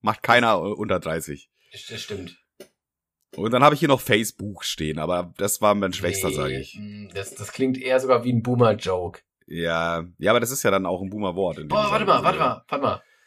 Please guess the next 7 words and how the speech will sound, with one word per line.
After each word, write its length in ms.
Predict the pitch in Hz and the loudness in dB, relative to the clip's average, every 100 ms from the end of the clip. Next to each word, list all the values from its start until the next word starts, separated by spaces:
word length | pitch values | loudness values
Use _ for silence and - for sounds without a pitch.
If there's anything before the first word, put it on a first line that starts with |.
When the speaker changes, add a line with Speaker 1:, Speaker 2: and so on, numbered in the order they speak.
| _ | _
Speaker 2:
Jegliches 840 | 110 135 151 160 143 135 - 120 | -8 -6 -6 -8 -4 -4 -4 -2
Wortspiel 600 | 117 139 - - 127 123 | 2 2 0 -6 -2 0
mit 200 | 117 - | 0 -2
innen 540 | - 127 104 87 - _ - | 2 4 4 0 -8 _ -20
f-, 160 | - - | -20 -18
für 260 | - 110 104 | -8 -6 -6
Gendern. 640 | - 110 117 98 85 101 | -2 0 0 0 -4 -8